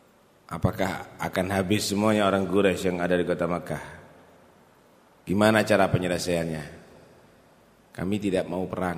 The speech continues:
kata Rasul. "Kami di sini bukan untuk perang." Malah Sa'ad bin Ubadah, dia pernah mengatakan, "Had-, ya Abu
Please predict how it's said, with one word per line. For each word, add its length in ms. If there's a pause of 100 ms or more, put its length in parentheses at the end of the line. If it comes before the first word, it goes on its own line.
kata 80
Rasul. 280 (1200)
"Kami 320
di 160
sini 240
bukan 400
untuk 240 (760)
perang." 480 (1120)
Malah 300
Sa'ad 400
bin 160
Ubadah, 580 (880)
dia 160
pernah 180
mengatakan, 600
"Had-, 500
ya 300
Abu 180